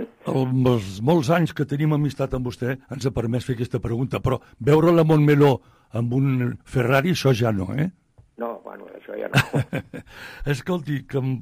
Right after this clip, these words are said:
Speaker 1: sap, i gràcies per acompanyar-nos radiofònicament aquesta nit, està aquí el senyor Balcebre, que ens ha parlat de Ràdio Joventut. Podríem també afegir la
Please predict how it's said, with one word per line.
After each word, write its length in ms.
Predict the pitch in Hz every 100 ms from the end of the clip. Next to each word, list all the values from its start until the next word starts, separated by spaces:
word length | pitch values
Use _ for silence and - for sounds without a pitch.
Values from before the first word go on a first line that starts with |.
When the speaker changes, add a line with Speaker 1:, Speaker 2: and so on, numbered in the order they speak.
| -
Speaker 1:
sap, 300 | 147 165 _ -
i 80 | 117
gràcies 340 | 113 131 135 120
per 160 | 135 120 113 107
acompanyar-nos 720 | 113 127 117 123 127 120 123 - _ 123
radiofònicament 840 | 123 139 131 127 139 135 127 127 151
aquesta 240 | 151 139
nit, 160 | 180 185 _ _
està 220 | 135 151
aquí 100 | 135
el 80 | 175
senyor 240 | - 160 180
Balcebre, 480 | 135 - 196 196 185 _ _ _ _ _
que 80 | 131
ens 180 | 139 139
ha 60 | 196
parlat 400 | 170 151 165 175
de 140 | 147 120
Ràdio 240 | 143 135
Joventut. 560 | 117 120 123 208 226 226 _ _ _ _ _ -
Podríem 400 | 135 131 147 123
també 220 | 135 135
afegir 320 | 113 107 127 135
la 160 | 123